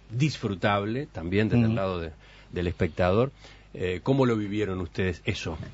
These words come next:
Speaker 1: ¿Cómo fue para Frasca, por ejemplo?
Speaker 2: El, el trabajo entre los tres.
Speaker 1: Sí.
Speaker 2: Ah, brutal, genial. Porque además, este, ellos son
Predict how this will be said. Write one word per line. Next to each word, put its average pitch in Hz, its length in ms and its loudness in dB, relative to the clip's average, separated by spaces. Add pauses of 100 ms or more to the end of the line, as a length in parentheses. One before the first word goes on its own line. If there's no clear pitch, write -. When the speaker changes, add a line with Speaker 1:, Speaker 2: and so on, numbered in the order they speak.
(460)
Speaker 1:
¿Cómo 101 180 4
fue 90 260 2 (220)
para 90 180 0
Frasca, 95 300 -2
por 87 120 -2
ejemplo? 82 360 -6 (1200)
Speaker 2:
El, 113 240 4
el 104 200 4
trabajo 117 380 4
entre 107 220 -2
los 98 100 -8
tres. 131 280 4
Speaker 1:
Sí. 85 320 -6 (400)
Speaker 2:
Ah, 131 280 2 (180)
brutal, 107 540 0
genial. 98 540 0 (460)
Porque 107 340 2
además, 117 420 4
este, 92 640 0 (920)
ellos 107 220 0
son 98 380 -2